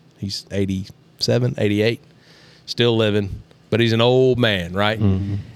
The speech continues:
Speaker 1: And, uh, apparently Toby Keith liked to play golf, just like all the rest of us, you know, and, uh, more than me. But, uh, they, they played some golf, drank some beer together, and, um, and, and Clint was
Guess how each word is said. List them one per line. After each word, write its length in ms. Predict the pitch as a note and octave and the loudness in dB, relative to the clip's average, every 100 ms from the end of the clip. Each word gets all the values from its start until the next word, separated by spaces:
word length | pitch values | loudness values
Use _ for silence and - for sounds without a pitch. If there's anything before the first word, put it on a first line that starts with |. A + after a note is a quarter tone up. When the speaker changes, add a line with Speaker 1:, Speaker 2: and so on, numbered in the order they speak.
| - | -4
Speaker 1:
And, 380 | A2 G#2+ G2+ G2 - | 0 2 0 -4 -4
uh, 300 | G#2 F#2+ F2 - _ _ - | -2 -2 -6 -12 _ _ -6
apparently 380 | - B2 B2+ B2 | -2 0 0 0
Toby 300 | C3 A#2+ A#2+ | 2 2 2
Keith 240 | B2+ B2+ | 2 2
liked 200 | A#2+ A#2+ | 2 0
to 40 | - | 0
play 160 | C3+ | -2
golf, 460 | B2+ A2+ A#2 B2+ - - - - - | 0 0 0 -2 -8 -20 -20 -20 -12
just 200 | F#2+ - | -8 -4
like 180 | A2 A2+ | -2 0
all 160 | A#2+ | 2
the 60 | C3+ | 2
rest 260 | B2 A#2+ | 2 0
of 140 | A#2+ B2 | 0 0
us, 220 | B2+ - | -2 -4
you 60 | A2 | -4
know, 280 | A2 A#2+ B2 | -2 -2 -4
and, 100 | F2 - - - - | -8 -18 -20 -20 -12
uh, 260 | G2+ F#2+ F#2 F#2+ | -8 -6 -6 -4
more 240 | G#2+ G2+ | 0 0
than 120 | F#2+ | 0
me. 240 | F#2 G2 G#2 - - - | -2 -4 -8 -16 -20 -4
But, 200 | G#2+ G2+ - A2+ | -2 -2 -4 -4
uh, 320 | G#2+ G2 F#2 - - - _ _ _ _ _ _ _ - | -2 -2 -6 -12 -20 -20 _ _ _ _ _ _ _ -2
they, 320 | A#2 A#2 A#2+ - | 2 2 2 0
they 120 | A#2 | 2
played 280 | - C3 B2 | 2 2 0
some 160 | B2 | 0
golf, 460 | A#2+ B2 B2 A#2+ - | 2 2 0 -4 0
drank 240 | B2+ A#2+ | 0 0
some 140 | - A2+ | -2 0
beer 180 | A#2+ A#2+ | 2 2
together, 540 | A#2 A#2+ A#2+ A#2+ G2+ - - - | 2 2 2 0 -2 -10 -16 -6
and, 360 | G#2 G2 F#2+ | -2 -2 -2
um, 260 | G2 F#2 F2 - | -2 -4 -8 -8
and, 200 | G#2+ F2+ - | -8 -8 -10
and 200 | G#2 F#2 | -8 -8
Clint 320 | - D#3 D3+ - _ _ | -2 0 -2 -4 _ _
was 440 | G#2+ G#2+ G2+ F2+ | -2 0 0 -4